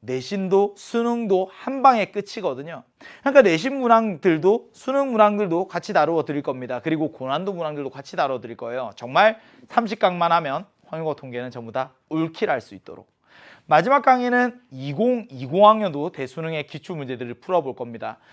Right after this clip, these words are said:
쭉 다 듣고 나면 어떻게 해야 되겠어요? 마지막은 직접 공부해보고, 그러고 와서 "정말 선생님 말이 거짓말이 아니구나. 내가 들었던 강의만 가지고 수능에 의해서 나온 문제들 충분히 풀어낼 수 있구나." 자신감을 제가 선물해 드리도록 하겠습니다.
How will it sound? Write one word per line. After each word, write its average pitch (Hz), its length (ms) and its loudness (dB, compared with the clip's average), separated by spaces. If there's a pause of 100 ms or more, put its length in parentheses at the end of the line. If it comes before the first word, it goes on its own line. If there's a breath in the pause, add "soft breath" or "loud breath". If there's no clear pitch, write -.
(280 soft breath)
쭉 311 280 2
다 175 140 2
듣고 233 180 2
나면 208 180 4
어떻게 - 280 -4
해야 156 100 2
되겠어요? 131 600 -6
마지막은 127 500 -8
직접 - 360 -10
공부해보고, 117 580 -10 (300 soft breath)
그러고 143 200 -2
와서 143 420 -4
"정말 139 520 -2 (140)
선생님 151 420 -8
말이 110 160 -6
거짓말이 135 560 -8
아니구나. - 400 -20 (1040 loud breath)
내가 185 360 8
들었던 254 420 6
강의만 196 360 2
가지고 165 400 2
수능에 254 420 -4
의해서 202 300 -2
나온 143 280 0
문제들 131 380 -10
충분히 277 520 -6
풀어낼 254 420 2
수 165 140 -12
있구나." 139 260 -8
자신감을 131 640 -8
제가 117 340 -4
선물해 147 480 -4
드리도록 110 480 -10
하겠습니다. 110 560 -12